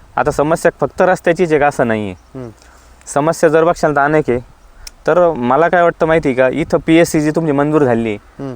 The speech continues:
Speaker 1: इथं पीएससीचं काम होईल, चापाण्याची पीएससी झालेली आज,
Speaker 2: बरोबर.
Speaker 1: परंतु आहे का वर्किंगमध्ये व्यवस्थित? चला बरं, एखादा कार्डियाक अरेस्टमध्ये हार्ट अटॅक आला, पेशंट नाही तिथं होतो का? नाही होत. तसं आता येणारी हातनूरची पीएससी अशी नाही व्हायला पाहिजे
Speaker 2: हम्म.
Speaker 1: की जी किती अटॅक आला तर पेशंट ते दुरुस्तच व्हायला पाहिजे. तुम्ही म्हटले आता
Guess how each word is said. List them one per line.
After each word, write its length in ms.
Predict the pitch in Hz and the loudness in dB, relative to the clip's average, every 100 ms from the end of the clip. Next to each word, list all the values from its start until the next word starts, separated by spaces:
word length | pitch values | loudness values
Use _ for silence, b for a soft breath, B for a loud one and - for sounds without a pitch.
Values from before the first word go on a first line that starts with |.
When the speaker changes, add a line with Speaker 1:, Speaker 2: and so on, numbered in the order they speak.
| - | -8
Speaker 1:
इथं 180 | 143 180 | -4 -2
पीएससीचं 340 | 196 208 190 170 | 2 2 0 0
काम 200 | 180 180 | 0 2
होईल, 140 | 156 | 0
चापाण्याची 480 | 147 170 196 202 208 | 2 0 2 2 2
पीएससी 320 | 202 190 175 | 2 2 4
झालेली 300 | 139 123 131 | 2 4 2
आज, 140 | 110 110 | 2 0
Speaker 2:
बरोबर. 500 | _ - - 131 143 | _ -20 -18 -4 -2
Speaker 1:
परंतु 160 | 160 | 2
आहे 180 | 170 185 | 2 2
का 120 | 175 | 2
वर्किंगमध्ये 460 | 156 143 151 143 123 | 2 2 -2 -2 0
व्यवस्थित? 300 | 123 - 117 - - - | 0 -2 -10 -14 -20 -4
चला 160 | 147 165 | 0 2
बरं, 140 | 165 | 4
एखादा 160 | 165 143 | 2 0
कार्डियाक 360 | 139 143 143 143 | 0 2 2 2
अरेस्टमध्ये 400 | 143 143 131 123 | 0 0 -2 0
हार्ट 180 | 117 | 0
अटॅक 240 | 131 135 143 | 0 0 0
आला, 120 | 139 | 0
पेशंट 300 | 117 139 135 | -2 -2 -2
नाही 160 | 131 135 | 0 0
तिथं 120 | 123 | -2
होतो 220 | 110 123 | 0 0
का? 120 | 117 120 - - | -2 -4 -12 -4
नाही 160 | 123 | -2
होत. 120 | 107 - B B - | -2 -4 B B -4
तसं 300 | 170 - 104 - _ 135 | 0 2 2 0 _ -4
आता 200 | 147 190 | 0 2
येणारी 280 | 202 208 | 4 2
हातनूरची 440 | 170 120 165 208 202 | 2 -2 2 2 4
पीएससी 320 | 233 220 185 | 2 2 4
अशी 200 | 170 190 | 2 2
नाही 120 | 170 | 2
व्हायला 240 | 143 110 107 | 2 2 2
पाहिजे 260 | 110 101 | 0 -2
Speaker 2:
हम्म. 420 | 98 _ - 131 | -8 _ -16 -10
Speaker 1:
की 100 | 117 | -6
जी 120 | 120 160 | -2 0
किती 180 | 180 | 2
अटॅक 340 | 190 175 170 175 | 4 4 2 2
आला 160 | 180 | 2
तर 100 | 156 | 2
पेशंट 340 | 160 185 196 180 | 2 0 2 2
ते 80 | 165 | 2
दुरुस्तच 420 | 156 190 - 196 | 4 2 4 2
व्हायला 220 | 151 117 | 4 4
पाहिजे. 200 | 127 113 | 2 0
तुम्ही 200 | 170 175 | -4 -4
म्हटले 260 | 165 170 180 | -4 0 0
आता 520 | 147 165 151 147 | 0 0 2 2